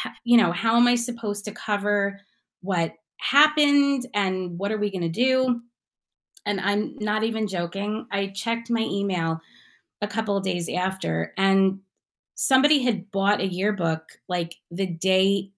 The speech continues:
after the shooting. And I'm like, "All right, well, shit, we're making a yearbook, kids."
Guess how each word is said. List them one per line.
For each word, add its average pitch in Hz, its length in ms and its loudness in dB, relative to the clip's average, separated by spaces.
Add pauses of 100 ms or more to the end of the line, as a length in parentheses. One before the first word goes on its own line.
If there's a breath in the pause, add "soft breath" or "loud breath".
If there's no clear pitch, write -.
after 170 880 -2 (300)
the 165 60 -4
shooting. 170 600 -2 (680)
And 196 220 2
I'm 185 140 2
like, 175 240 -2
"All 190 100 -2
right, 269 300 2
well, 226 360 2
shit, 247 500 0
we're 185 100 -2
making 202 280 4
a 247 40 6
yearbook, 202 340 2
kids." 196 500 -2